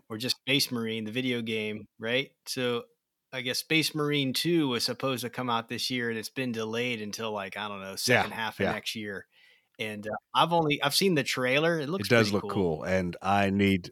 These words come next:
Speaker 2: I need another game
Speaker 1: The
Speaker 2: I can
Speaker 1: reason
Speaker 2: hold
Speaker 1: I,
Speaker 2: in
Speaker 1: the,
Speaker 2: my hand.
Speaker 1: if I had to say, Yeah, I guess if I was gonna say I was excited about it, it's because, uh, Gavin got a game console. I'm not even sure what,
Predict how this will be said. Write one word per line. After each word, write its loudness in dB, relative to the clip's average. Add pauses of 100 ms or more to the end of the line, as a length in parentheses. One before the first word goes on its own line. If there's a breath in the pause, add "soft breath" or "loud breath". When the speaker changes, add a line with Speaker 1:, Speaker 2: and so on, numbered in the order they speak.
(160)
Speaker 2:
I 6
need 8
another 10
game 8
Speaker 1:
The 8
Speaker 2:
I 8
can 6
Speaker 1:
reason 6
Speaker 2:
hold 8
Speaker 1:
I, 4
Speaker 2:
in 2
Speaker 1:
the, 6
Speaker 2:
my 2
hand. 0
Speaker 1:
if 4
I 10
had 4
to -2
say, 4 (1600 soft breath)
Yeah, 10
I 10
guess 4
if 0
I 10
was 2
gonna 2
say 6
I 8
was 4
excited 4
about 6
it, 0
it's -2
because, 0
uh, -4 (420)
Gavin 0
got 4
a -2
game -4
console. 0
I'm 2
not 2
even 0
sure -2
what, -4